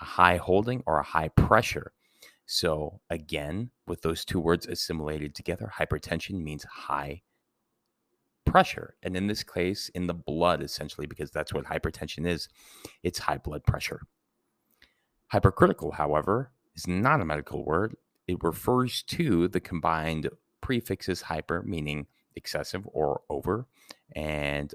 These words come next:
uh, the word critical coming from crinen, which, uh, refers to inclined to find fault, essentially. Together,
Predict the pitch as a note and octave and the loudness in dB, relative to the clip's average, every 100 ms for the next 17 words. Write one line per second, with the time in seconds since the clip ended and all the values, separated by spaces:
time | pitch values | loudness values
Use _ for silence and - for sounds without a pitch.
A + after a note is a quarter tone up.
0 | - D2 C#2+ C#2+ C#2+ D2 C#2 D2 D2 - | -8 -2 2 2 0 -2 -2 -2 -4 2
1 | E3 C#3 G2+ G2+ F2 D#2+ D2+ - - D2+ | 2 4 0 -2 -2 -2 -4 -6 0 2
2 | D2+ E2+ - _ _ _ _ _ _ _ | 2 -4 -8 _ _ _ _ _ _ _
3 | _ _ - - B2 C#3 F#2 D2+ A2+ _ | _ _ -8 2 4 4 2 -2 -6 _
4 | _ _ - F2 E2+ - - - - D#2 | _ _ -4 -4 -2 -4 -8 -8 -4 0
5 | D2 E2+ - - G2 F#2+ - E2+ - _ | 2 2 0 2 2 2 -4 -6 -6 _
6 | - F2+ E2+ - G2 A#2+ B2 A#2+ - F#2+ | -10 -8 -6 -6 -2 0 0 -2 -4 -8
7 | E2 E2 D#2+ - - - D2 - - - | -4 -4 -4 -8 -6 -2 -2 -2 -12 -8
8 | - C#2+ - - - _ - _ - - | -8 -8 -12 -14 -14 _ -20 _ -16 -4
9 | D#2 E2+ G2+ | -2 -2 -4